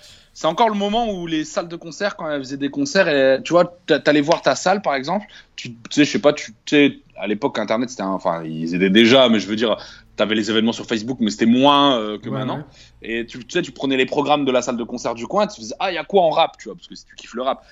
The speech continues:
Speaker 1: Et il y avait que Kazé, Seth Gecko, euh, La Rumeur, et, euh, il y avait jamais, enfin, tu vois, c'était toujours les mêmes groupes qui tournaient.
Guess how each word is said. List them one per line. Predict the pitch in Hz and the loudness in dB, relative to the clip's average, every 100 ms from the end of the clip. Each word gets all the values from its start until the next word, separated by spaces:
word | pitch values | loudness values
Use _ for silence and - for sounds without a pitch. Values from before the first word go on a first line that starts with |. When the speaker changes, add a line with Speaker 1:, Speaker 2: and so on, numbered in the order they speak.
| - - | -14 2
Speaker 1:
Et | 151 | 4
il | |
y | 170 | 6
avait | 120 110 | 4 0
que | 165 160 180 | 0 2 2
Kazé, | - 151 123 131 123 135 _ _ | 0 0 0 -4 -4 -6 _ _
Seth | - 139 117 | -8 -8 0
Gecko, | 139 120 131 120 135 _ _ _ 101 | 0 2 -2 0 -2 _ _ _ -4
euh, | 107 | 0
La | 120 147 | 4 4
Rumeur, | 143 131 127 139 147 _ _ _ - | 2 2 0 0 -4 _ _ _ -8
et, | 110 113 | -4 -2
euh, | 110 | -2
il | 107 | -2
y | |
avait | 110 117 | -2 -4
jamais, | 113 127 147 120 | -2 -2 -2 -4
enfin, | 123 | -6
tu | 147 | -2
vois, | |
c'était | 151 127 123 | -2 -2 -6
toujours | 113 165 | 2 4
les | 143 | 6
mêmes | 139 | 6
groupes | 120 143 | 4 0
qui | - - | -4 -14
tournaient. | 107 117 170 | -8 -6 -8